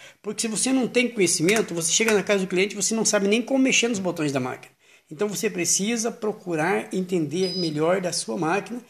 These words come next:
e da máquina do cliente, para que você tenha conhecimento e saiba a não deixar o cliente com dúvida, para que ele po-, bo-, possa botar confiança em você e ver que você realmente entende de máquinas. Ao contrário,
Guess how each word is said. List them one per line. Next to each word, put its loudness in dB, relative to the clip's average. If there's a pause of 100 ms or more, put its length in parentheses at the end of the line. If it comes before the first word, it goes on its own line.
(260)
e -8
da 0
máquina -2
do -2
cliente, -2
para -2
que -8
você -4
tenha -2
conhecimento -2
e -2
saiba 2 (1000)
a 2
não 4
deixar 2
o -2
cliente 2
com -2
dúvida, -2
para 0
que -2
ele -2
po-, 2
bo-, 2
possa 2
botar -2
confiança 4
em 0
você -2 (240)
e -10
ver 0
que -8
você -4
realmente 2
entende 2
de -4
máquinas. -2
Ao -2
contrário, 0